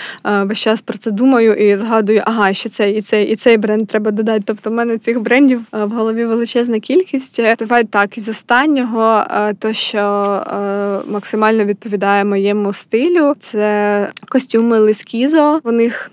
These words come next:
ну, неймовірна якість пошиття, і їхні костюми можна носити роками, що я, власне, я і роблю. А із невеликих останніх відкриттів, е, це бренд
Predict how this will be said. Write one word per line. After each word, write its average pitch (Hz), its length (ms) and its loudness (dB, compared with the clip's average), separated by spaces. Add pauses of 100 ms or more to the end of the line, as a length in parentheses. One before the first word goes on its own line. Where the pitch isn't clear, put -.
ну, 208 260 0
неймовірна 208 580 2
якість 202 680 -4 (140)
пошиття, 208 720 -2
і 208 80 -6
їхні 196 760 -4
костюми 196 400 -4
можна 190 400 -4
носити 190 380 -6
роками, 208 640 -2
що - 160 -8
я, 202 100 -2
власне, 208 480 0
я 214 180 2
і 214 100 2
роблю. 294 440 4
А 214 240 0
із 202 420 -2
невеликих 220 920 -2 (120)
останніх 214 520 -4
відкриттів, 208 960 -4
е, 190 380 0
це 196 260 -4
бренд 196 360 -2